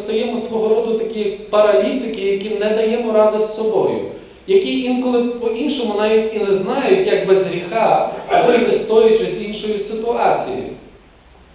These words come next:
Коли після об'явлення, е, в Люді, якщо не помиляюся, коли була зібрана така комісія, досліджували цю справу, і цю дівчинку, е,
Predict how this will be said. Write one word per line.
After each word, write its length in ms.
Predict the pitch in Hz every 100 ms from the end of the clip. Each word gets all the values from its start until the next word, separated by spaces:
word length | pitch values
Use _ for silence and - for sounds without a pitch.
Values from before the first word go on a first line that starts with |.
| -
Коли 420 | 190 208 220 214 - - -
після 420 | 190 196 190 196
об'явлення, 680 | 180 185 196 196 180 180 175 170 170 160
е, 120 | 147 147 147 151 - - - - - 151 139
в 100 | 143
Люді, 280 | 214 226 160 156
якщо 220 | 147 156
не 80 | 151
помиляюся, 680 | 147 180 190 196 180 170 165 -
коли 180 | 190
була 380 | 190 185 190 175 160 - - - 147
зібрана 440 | 175 190 190 180 185
така 120 | 185 180
комісія, 800 | 170 185 214 190 165 151 143 143
досліджували 840 | 151 175 190 190 156 151 147 147
цю 140 | 190
справу, 680 | - - - 294 196 190 190 - - -
і 120 | 190
цю 140 | - 233
дівчинку, 760 | 262 262 247 220 - 214 220 220 - - - 160 156
е, 160 | 156